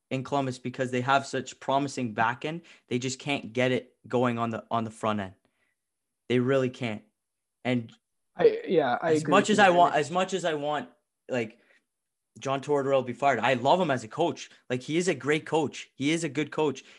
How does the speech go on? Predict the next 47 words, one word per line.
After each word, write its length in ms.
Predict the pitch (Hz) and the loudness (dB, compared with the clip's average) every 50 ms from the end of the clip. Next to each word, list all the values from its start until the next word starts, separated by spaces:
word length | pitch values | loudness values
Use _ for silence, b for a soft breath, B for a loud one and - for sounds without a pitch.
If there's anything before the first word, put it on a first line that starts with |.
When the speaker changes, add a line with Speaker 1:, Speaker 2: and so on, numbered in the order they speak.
| b | b
Speaker 1:
It's 140 | b 131 127 | b -4 -2
just, 160 | 160 147 - - _ _ _ _ _ _ _ _ _ _ _ _ _ _ - | -2 -4 -4 -6 _ _ _ _ _ _ _ _ _ _ _ _ _ _ -10
he's 300 | 120 143 143 135 123 - | -6 -4 -4 -4 -2 2
gotta 240 | 156 147 160 175 | 4 4 4 4
change 280 | 165 - - 151 143 123 | 0 -2 -4 -4 -4 -4
his 140 | 120 110 120 | -6 -8 -6
ways. 440 | 117 143 156 139 98 - - - _ _ _ _ _ _ _ _ _ _ - | -4 -4 -4 -4 -6 -8 -14 -18 _ _ _ _ _ _ _ _ _ _ -4
I 80 | 120 139 | -4 -4
think 200 | 135 170 170 - | -2 -4 -6 -6
he 100 | 156 147 | -6 0
gotta 260 | 127 147 139 147 147 | 4 6 6 6 4
change 240 | 139 - 147 143 131 | 0 0 -2 -2 -2
his 140 | 127 123 - | -2 -2 0
ways. 220 | 147 147 120 - b b b b b | 0 0 0 -2 b b b b b
You 140 | _ 139 151 | _ 2 4
have 120 | 156 151 - | 4 4 2
certain 280 | - - 180 202 202 | 2 2 4 4 4
type 180 | - 196 190 175 | 2 0 -2 -2
of 80 | 170 | -2
players. 240 | - 196 196 185 131 | 0 2 2 2 0
You 60 | 120 | 0
gotta 200 | 120 151 165 185 | 4 4 4 4
find 300 | 175 - 185 180 170 - - | 4 4 2 2 2 2 4
every 280 | - 156 175 196 208 196 | 4 4 6 6 4 6
little 180 | 196 196 196 | 6 4 4
thing 200 | 185 190 190 180 | 2 2 0 0
that 100 | 165 131 | 2 0
makes 300 | 117 143 165 170 165 - b b b b _ | 0 0 -2 -2 -2 -6 b b b b _
your, 260 | 135 143 147 - - 107 | 0 2 2 2 0 -2
your 160 | 123 131 139 | -2 -2 0
best 320 | 123 151 156 175 - - | 4 4 4 4 4 0
player, 240 | - 185 196 202 165 | 2 4 4 4 4
Patrick 380 | 135 - 147 151 160 - 156 - | 2 2 0 0 0 -2 -4 0
Laine, 320 | 175 190 185 165 156 147 b b b b | 0 2 2 2 0 -2 b b b b
how 180 | - - 151 175 | -2 2 2 2
do 80 | 185 | 2
you 80 | 196 196 | 0 2
get 180 | 170 190 180 139 | 2 2 2 2
him 180 | 160 175 170 | 0 -2 -2
going? 300 | 143 160 170 165 127 117 | 0 0 0 0 0 -2
You 80 | 117 117 | -4 -4
can't 260 | - 175 170 - - | -2 -4 -4 -4 -4
just 260 | 131 151 139 - - - | -8 -8 -6 -6 -4 -2
sit 140 | 170 175 180 | -2 -2 0
him 100 | 165 147 | 0 -2
every 200 | 143 135 135 127 | -2 -2 0 0
night 260 | 131 135 147 147 | 0 0 0 -2